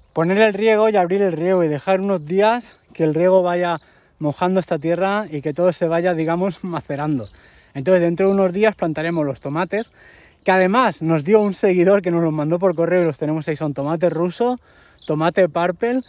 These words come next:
y tomate champagne. Pues esos tomates que tenemos en los planteles los vamos a plantar aquí para aguantarlos hasta diciembre. Y también vamos a plantar algunos pimientos y también tenemos varios picantes, así que este huerto va a ser todo un lujo.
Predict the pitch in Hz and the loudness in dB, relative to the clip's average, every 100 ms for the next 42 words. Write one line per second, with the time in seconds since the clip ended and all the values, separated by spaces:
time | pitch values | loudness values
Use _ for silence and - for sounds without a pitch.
0 | _ _ _ 160 156 151 160 180 160 131 | _ _ _ -6 -2 0 0 -2 -2 -6
1 | 127 131 113 95 _ _ _ _ 160 160 | -6 -8 -8 -14 _ _ _ _ -2 0
2 | 220 240 - 220 240 220 254 240 175 156 | 2 2 2 4 4 4 2 2 -2 0
3 | 175 190 160 160 143 139 - 135 135 175 | 2 2 0 -6 -6 -6 -4 -4 -2 0
4 | 214 175 151 175 151 151 151 147 143 135 | 2 2 0 -2 -2 -4 -4 -4 -6 -6
5 | 220 - - - - - 156 151 151 151 | -8 -10 -16 -18 -10 -4 0 0 0 0
6 | 180 208 190 - 160 139 151 143 131 135 | 2 0 0 -4 -2 -2 -4 -4 -4 -6
7 | 151 185 180 180 160 156 135 107 - - | -4 -4 -2 -2 -2 -2 -4 -8 -14 -20
8 | - _ _ _ 143 143 196 214 - 170 | -20 _ _ _ -4 0 2 2 0 -4
9 | 196 226 208 226 185 143 143 180 185 190 | -2 -2 2 2 0 -4 -4 -2 -2 -2
10 | 214 156 160 202 185 156 139 147 123 135 | -4 -4 -2 0 0 -4 -6 -6 -6 -8
11 | 131 165 175 208 170 135 175 165 180 170 | -6 -4 0 2 2 -2 -6 -2 0 2
12 | 190 208 185 165 208 180 180 170 147 127 | 2 2 0 0 -2 -2 -2 0 -2 -2